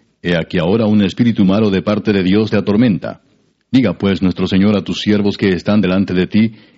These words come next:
que busquen a alguno que sepa tocar el arpa, para que cuando esté sobre ti el espíritu malo de parte de Dios,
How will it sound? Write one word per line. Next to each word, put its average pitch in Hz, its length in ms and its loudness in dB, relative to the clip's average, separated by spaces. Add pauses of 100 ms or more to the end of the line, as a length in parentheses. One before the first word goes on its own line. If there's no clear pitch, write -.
que 101 140 0
busquen 123 360 2
a 107 60 0
alguno 110 380 2
que 110 140 0
sepa 120 280 -2
tocar 95 280 -2
el 98 120 0
arpa, 80 380 -6 (320)
para 90 180 -4
que 101 120 -2
cuando 107 280 2
esté 123 340 0
sobre 85 260 -2
ti - 120 -2
el 104 160 2
espíritu 104 460 0
malo 104 260 2
de 92 100 -2
parte 95 320 -2
de 90 120 0
Dios, 98 360 -2